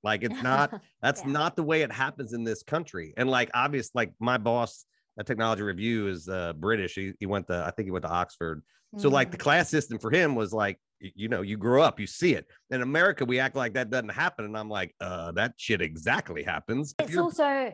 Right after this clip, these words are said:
Speaker 2: it's also knowing how to engage with those worlds, you know,
Speaker 1: Yeah.
Speaker 2: code switching, being able to have the
Speaker 1: Yeah.
Speaker 2: right accent, being able to tell the right joke, being able to catch the right reference. And so it's, it's the fabric of that world.
Speaker 1: Yeah.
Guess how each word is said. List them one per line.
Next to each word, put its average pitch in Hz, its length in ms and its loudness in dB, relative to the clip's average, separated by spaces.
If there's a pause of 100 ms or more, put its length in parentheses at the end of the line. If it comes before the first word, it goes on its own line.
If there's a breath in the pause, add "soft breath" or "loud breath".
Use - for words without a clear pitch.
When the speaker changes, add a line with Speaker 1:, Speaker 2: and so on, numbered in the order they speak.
Speaker 2:
it's 277 240 -4
also 302 240 2
knowing 254 400 4
how 233 220 -2
to 220 420 -2
engage 240 380 2
with 247 80 -2
those 196 200 -2
worlds, 233 320 -2
you 220 60 -6
know, 202 180 -6 (200 loud breath)
Speaker 1:
Yeah. 185 140 6
Speaker 2:
code 254 260 4
switching, 226 480 4
being 240 180 2
able 247 280 2
to 247 100 -10
have 214 160 -6
the 196 60 2
Speaker 1:
Yeah. 214 100 6
Speaker 2:
right 214 180 -6
accent, 220 640 -2
being 233 160 2
able 240 220 2
to 254 100 -6
tell 254 180 0
the 240 60 -2
right 247 240 0
joke, 262 400 2
being 233 160 -4
able 226 240 -4
to 247 100 -8
catch - 300 -8
the 240 80 0
right 247 180 2
reference. 226 640 -2
And 226 180 -2 (340 loud breath)
so 254 160 4
it's, 247 380 2
it's 277 160 -6
the 233 80 0
fabric 240 580 4
of 208 280 0
that 214 240 2
world. 202 500 4
Speaker 1:
Yeah. 151 200 6